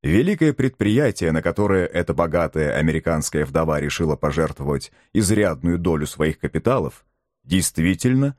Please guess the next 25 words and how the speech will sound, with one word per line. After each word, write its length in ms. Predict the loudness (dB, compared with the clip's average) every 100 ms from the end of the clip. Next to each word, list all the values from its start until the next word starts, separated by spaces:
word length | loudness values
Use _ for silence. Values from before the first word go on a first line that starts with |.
| _
можно 460 | 0 2 2 0 0
было 200 | 0 2
назвать 440 | 2 0 -4 -4
великим. 500 | -4 -6 -8 -12 -14 -16 _ _ _ _ _ _ _ _ _ -2
Вот 340 | 2 2 0
в 80 | -2
чем 280 | 0 0 2
оно 200 | 0 0
состояло, 800 | -2 -4 -2 2 2 2 -2 -6 _ _ 0
и 100 | 2
вот 300 | 2 0 0
каковы 380 | 0 2 0 2
были 240 | 0 0
цели 400 | -2 0 2 2
его 420 | 0 0 -2 -4 -10 _
учредителей. 800 | -2 0 -2 -2 -6 -8 -14 -18 _ _ _ _ _ _ _ _ _ _ _ _ _ _
В 60 | -4
тысяча 420 | -2 0 0 0
восемьсот 500 | 0 0 0 0 0
девяносто 960 | -2 0 2 2 0 0 0 0 -4 -10 _ _ _
году 500 | -4 -2 0 0 0 -6 _ _ _ -4
у 100 | 0
правительства 680 | 2 2 2 0 -4 -2 0
Соединенных 580 | 0 0 2 2 0
Штатов 540 | -2 0 0 0 -6